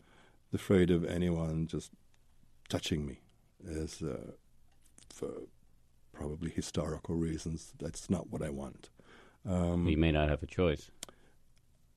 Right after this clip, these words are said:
Speaker 1: That's a much deeper question. I think I will have a choice.
Speaker 2: Really?
Speaker 1: Um,
Speaker 2: How?
Speaker 1: do we wanna get into this conversation?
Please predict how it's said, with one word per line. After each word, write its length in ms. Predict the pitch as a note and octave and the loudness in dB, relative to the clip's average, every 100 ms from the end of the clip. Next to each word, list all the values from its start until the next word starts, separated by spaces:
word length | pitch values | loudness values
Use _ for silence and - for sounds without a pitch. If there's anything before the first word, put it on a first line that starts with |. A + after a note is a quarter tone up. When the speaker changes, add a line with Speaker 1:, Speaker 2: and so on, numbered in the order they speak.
| _ _ _ _ _ _ _ | _ _ _ _ _ _ _
Speaker 1:
That's 360 | A2 G2 C3+ - | 2 10 10 12
a 60 | G#2 | 10
much 360 | F#2+ G2 - | 12 10 6
deeper 280 | - F2 D#2+ | 2 2 2
question. 480 | - E2+ E2+ - D2+ | 0 0 0 -2 -2
I 80 | D#2 | -2
think 260 | F2 E2+ | -2 -2
I 80 | D#2+ | -2
will 200 | D#2 D#2+ | 0 -2
have 180 | D#2 C#2+ | -2 -6
a 40 | |
choice. 480 | C#2 - C2+ C#2+ - - | -8 -8 -8 -10 -16 -6
Speaker 2:
Really? 240 | - F#2+ - | 2 4 6
Speaker 1:
Um, 80 | A2 | 2
Speaker 2:
How? 200 | A2 F#2+ - - _ - - - _ - - - - - - - - - - - - - - - - - - _ - - - | 2 -2 -8 -20 _ -20 -20 -20 _ -20 -20 -20 -20 -20 -20 -20 -20 -20 -20 -6 -2 -2 -4 -20 -20 -20 -20 _ -20 -20 0
Speaker 1:
do 100 | G2 | 2
we 60 | |
wanna 180 | F#2 F#2+ | 4 4
get 120 | G#2 A2 | 6 6
into 140 | A#2 | 4
this 120 | A#2+ | 0
conversation? 640 | - A#2 A#2 B2+ A#2 D3+ | -2 -4 0 0 2 0